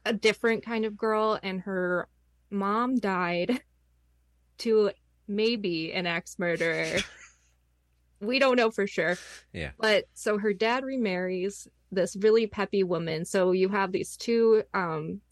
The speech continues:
Speaker 1: kind of same side of the same coin, I would say. You have Taffy, who's really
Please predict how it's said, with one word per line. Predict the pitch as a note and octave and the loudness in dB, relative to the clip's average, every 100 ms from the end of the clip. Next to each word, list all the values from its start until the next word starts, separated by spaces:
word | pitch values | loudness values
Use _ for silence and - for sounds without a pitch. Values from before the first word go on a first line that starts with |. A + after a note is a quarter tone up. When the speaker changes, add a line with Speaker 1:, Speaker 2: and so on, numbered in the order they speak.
| - | -6
Speaker 1:
kind | G3+ F3 | -2 0
of | - - | 0 -4
same | - - C4 B3 | -10 2 4 6
side | A3 | 6
of | G3 | 4
the | |
same | F#3 E3 | 2 -2
coin, | D#3 E3+ D3+ - - | -2 -2 -2 -6 -8
I | - | -6
would | E3 D3 | -4 -4
say. | - C3 D3+ - | -2 -2 0 0
You | D#3+ | 0
have | D#3+ C#3+ | 0 0
Taffy, | G#3 G3+ G#3+ G#3 | 0 0 0 -2
who's | F3 - | -2 -2
really | E3 E3 D#3+ | -2 0 -2